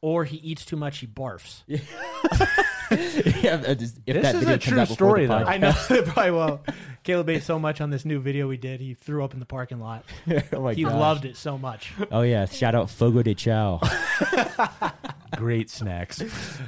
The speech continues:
Speaker 1: Yeah, great snacks. What would, what would be some other snacks or drinks that you like then?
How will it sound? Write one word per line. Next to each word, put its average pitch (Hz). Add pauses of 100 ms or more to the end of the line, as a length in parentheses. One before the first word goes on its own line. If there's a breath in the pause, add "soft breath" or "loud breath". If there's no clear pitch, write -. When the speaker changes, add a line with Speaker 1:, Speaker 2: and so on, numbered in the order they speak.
(140)
Speaker 1:
Yeah, 113
great 120
snacks. 110 (640 soft breath)
What 147
would, 151
what 160 (100)
would 147
be 143
some 143
other 135
snacks 131
or 151
drinks 143
that 90
you 90
like 85
then? 80